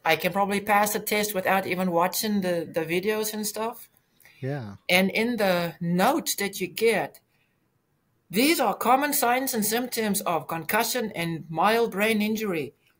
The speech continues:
Speaker 1: headache," which I didn't have, and the rest of them, the nine of them, I had them all, and I was like,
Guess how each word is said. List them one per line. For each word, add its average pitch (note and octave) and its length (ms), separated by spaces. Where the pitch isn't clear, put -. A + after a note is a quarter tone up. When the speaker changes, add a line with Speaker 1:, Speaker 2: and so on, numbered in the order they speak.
Speaker 1:
headache," A3 540
which D#3+ 180
I E3+ 60
didn't F3 280
have, F#3+ 320
and E3 100
the D#3+ 100
rest A3 300
of C#4+ 140
them, C#4 340
the E3+ 100
nine F#3+ 300
of B3 120
them, B3+ 240
I E3 140
had G3+ 260
them A3+ 120
all, A3+ 220
and F#3+ 100
I F#3 60
was F3+ 160
like, F3 220